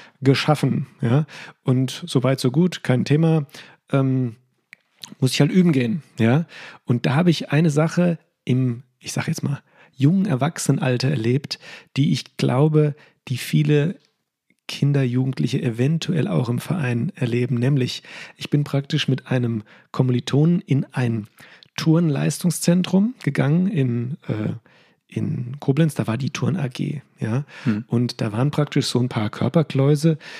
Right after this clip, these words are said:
Speaker 1: wie ich, ja, die dann extra Stunden brauchten, um zu turnen und dann diese Kür da hinzukriegen. Und während wir da waren, auf so einer Seitenbahn, waren auch die, lass mich lügen,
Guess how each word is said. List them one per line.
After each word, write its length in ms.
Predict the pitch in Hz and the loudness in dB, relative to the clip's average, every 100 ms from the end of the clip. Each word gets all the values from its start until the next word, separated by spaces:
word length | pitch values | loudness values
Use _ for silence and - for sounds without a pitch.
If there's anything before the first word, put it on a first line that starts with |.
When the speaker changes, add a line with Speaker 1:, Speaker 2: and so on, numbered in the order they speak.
| - | -6
Speaker 1:
wie 160 | 156 131 | -2 2
ich, 400 | 139 202 - - _ | 2 2 -2 -12 _
ja, 280 | 143 120 185 - - - - | -2 2 0 -4 -20 -14 0
die 100 | 135 | 2
dann 340 | 131 135 143 220 - | 4 2 0 -2 -4
extra 340 | 151 - 170 | -6 0 0
Stunden 320 | 139 165 156 147 | 2 2 2 2
brauchten, 500 | 131 151 156 - 147 | 2 2 2 0 2
um 360 | 160 147 139 - - - | 4 2 2 -4 -20 -14
zu 180 | - 160 | -2 -2
turnen 440 | - 147 170 143 | 2 4 4 2
und 160 | 131 127 | 0 0
dann 160 | 127 131 | 0 0
diese 220 | 127 131 | 0 0
Kür 220 | - 170 | 2 2
da 120 | 151 | 4
hinzukriegen. 760 | 214 123 - - - 123 117 127 - - - | 0 -2 -4 -8 -4 -2 -2 -6 -14 -20 -12
Und 260 | - 135 120 | -2 0 2
während 260 | 135 175 151 | 2 2 2
wir 100 | 143 | 0
da 240 | - 135 170 | 2 0 2
waren, 180 | 175 | 2
auf 140 | 139 - | 2 0
so 100 | 131 | 0
einer 160 | 117 | 0
Seitenbahn, 800 | 104 110 151 175 147 151 160 165 - - | 0 0 2 2 2 2 2 0 -2 -12
waren 340 | - 123 143 160 | -4 0 0 0
auch 360 | 135 127 131 | 0 0 -2
die, 500 | - - 120 123 120 - _ _ _ _ - - | -8 -6 -2 0 -2 -6 _ _ _ _ -20 -12
lass 200 | - - | -8 -6
mich 140 | - 131 | -4 0
lügen, 420 | 127 123 110 | 0 0 -4